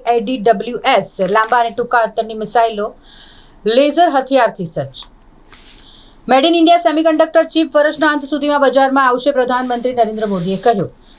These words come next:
ભારતમાં મેડ ઇન ઇન્ડિયા સિક્સ જી પર કામ થઈ રહ્યું છે. ટીમ ઇન્ડિયાના દિગ્ગજ બેટ્સમેન ચેતેશ્વર પુજારાની તમામ ફોર્મેટમાંથી નિવૃત્તિ. સૌરાષ્ટ્રના દિગ્ગજ બેટ્સમેનની સોશિયલ મીડિયામાં ભાવુક પોસ્ટ.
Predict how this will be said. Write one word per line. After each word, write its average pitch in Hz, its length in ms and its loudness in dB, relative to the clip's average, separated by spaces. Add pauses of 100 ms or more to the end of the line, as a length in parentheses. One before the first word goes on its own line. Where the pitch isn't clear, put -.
ભારતમાં 240 460 0
મેડ 233 160 -2
ઇન 254 100 -4
ઇન્ડિયા 240 460 -2 (480)
સિક્સ - 400 -2
જી 302 180 2
પર 269 180 2
કામ 202 220 0
થઈ 170 180 -6
રહ્યું 147 220 -8
છે. - 200 -8 (2500)
ટીમ 277 180 4
ઇન્ડિયાના 285 320 2
દિગ્ગજ 285 480 -2
બેટ્સમેન 262 680 0
ચેતેશ્વર 254 480 2
પુજારાની 262 520 0
તમામ 254 400 2
ફોર્મેટમાંથી 226 640 -2
નિવૃત્તિ. 160 580 -8 (120)
સૌરાષ્ટ્રના 226 480 0
દિગ્ગજ 208 380 -2
બેટ્સમેનની 220 480 -2
સોશિયલ 214 360 -4
મીડિયામાં 208 300 0
ભાવુક 196 380 -4
પોસ્ટ. 269 360 -2